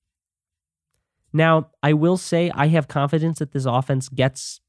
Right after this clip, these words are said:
better because the talent is there. I think it's just a slow start with new coach, new players.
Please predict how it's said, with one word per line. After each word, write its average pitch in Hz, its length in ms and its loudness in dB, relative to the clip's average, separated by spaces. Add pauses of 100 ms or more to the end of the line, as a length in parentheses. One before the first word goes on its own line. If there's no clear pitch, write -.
(380)
better 143 300 4
because 143 360 -2
the 139 120 -6
talent 143 560 -2
is 143 160 -4
there. 156 340 0 (480)
I 135 60 -2
think 131 240 -4
it's 135 100 -4
just 131 220 -6
a 123 120 -2
slow 131 500 -2
start 135 320 -2
with 123 120 -2
new 123 240 0
coach, 131 400 -2
new 117 160 -2
players. 123 560 -2